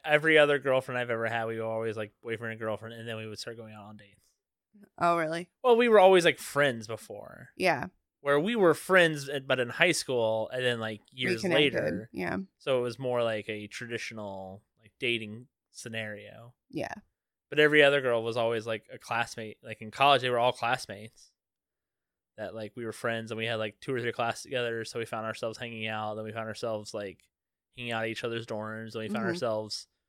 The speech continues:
Speaker 1: you know, finger banging each other underneath the sheets.
Speaker 2: Whoa.
Speaker 1: Yeah. We had bunk beds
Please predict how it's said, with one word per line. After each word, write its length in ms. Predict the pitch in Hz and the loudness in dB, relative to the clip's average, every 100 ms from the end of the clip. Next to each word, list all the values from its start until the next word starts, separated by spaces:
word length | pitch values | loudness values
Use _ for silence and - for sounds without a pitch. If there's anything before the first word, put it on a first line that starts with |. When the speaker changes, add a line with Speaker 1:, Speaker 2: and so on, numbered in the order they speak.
| _ _ _ | _ _ _
Speaker 1:
you 80 | 110 | _
know, 300 | 104 98 101 _ _ _ _ _ _ _ _ | -20 _ _ _ _ _ _ _ _ _ _
finger 200 | 123 127 | -12 -10
banging 280 | 120 123 120 | -6 -6 -6
each 220 | 123 117 | -8 -6
other 220 | 123 120 | -6 -6
underneath 340 | 123 120 120 120 | -8 -12 -12 -12
the 60 | |
sheets. 640 | - - 117 117 - - _ _ _ _ _ _ _ | -12 -10 -10 -14 -20 -20 _ _ _ _ _ _ _
Speaker 2:
Whoa. 440 | - - 78 - - _ _ | -14 -10 -8 -10 -16 _ _
Speaker 1:
Yeah. 320 | 110 110 107 - | -12 -12 -12 -10
We 140 | 147 | 2
had 180 | 247 233 | 4 6
bunk 200 | 131 147 | 4 0
beds 420 | - 196 190 - | 0 0 0 -6